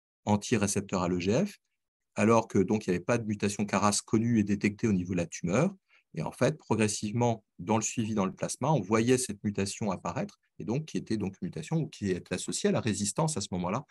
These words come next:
à l'anticorps anti-R E G F. Et donc, ça précédait l'apparition de la résistance clinique, le fait de le voir dans le plasma. Donc ça, c'est des papiers qui ont, euh, dix ans au moins,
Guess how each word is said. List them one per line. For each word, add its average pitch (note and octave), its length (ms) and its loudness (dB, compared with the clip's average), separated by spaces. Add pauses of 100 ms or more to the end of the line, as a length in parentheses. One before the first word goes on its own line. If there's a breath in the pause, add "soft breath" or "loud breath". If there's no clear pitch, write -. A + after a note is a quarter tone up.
(280 loud breath)
à G#2 80 0
l'anticorps A2 580 0 (500)
anti-R G#2+ 480 0
E G2 40 2
G F#2 200 -4
F. - 160 -18 (360)
Et - 40 -14
donc, B2 220 0
ça F#2 140 -2
précédait A#2 640 2 (200 loud breath)
l'apparition A2+ 600 2
de G#2 60 4
la F2 80 2
résistance G2 540 -2
clinique, A2 440 0 (220 soft breath)
le B2+ 80 -2
fait C3+ 260 -2
de B2 80 4
le G#2 80 2
voir A#2+ 300 2 (320)
dans A2+ 160 0
le G#2 160 2
plasma. G2+ 380 -4
Donc - 140 -14
ça, C#3+ 120 2
c'est - 120 -2
des - 60 -6
papiers - 300 -2
qui - 160 -4
ont, A#2+ 260 0
euh, E2 220 -4 (220)
dix F#2 320 -4
ans D#3+ 120 4
au C#3+ 80 2
moins, B2 240 0